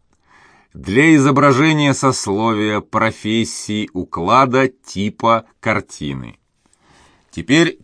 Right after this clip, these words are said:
в семидесятые и девяностые годы введение вещи уже не было так жёстко детерминировано конкретным заданием. Возрос интерес к предмету вообще.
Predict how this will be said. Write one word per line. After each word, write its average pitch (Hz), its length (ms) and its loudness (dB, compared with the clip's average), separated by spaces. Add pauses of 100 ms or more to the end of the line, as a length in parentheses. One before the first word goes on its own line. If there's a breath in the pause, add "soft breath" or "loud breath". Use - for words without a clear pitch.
в - 140 -20
семидесятые 123 840 0
и - 20 -2
девяностые 101 640 -4
годы 127 540 2 (320 soft breath)
введение 113 1040 0
вещи 135 480 2
уже 120 280 0
не 120 280 0
было 123 280 2
так - 380 -4 (120)
жёстко 117 560 -2
детерминировано 110 1040 -2
конкретным 95 640 -4
заданием. 80 680 -6 (640 loud breath)
Возрос 104 500 0
интерес 131 520 2
к - 160 -20
предмету 113 540 -2
вообще. - 640 -4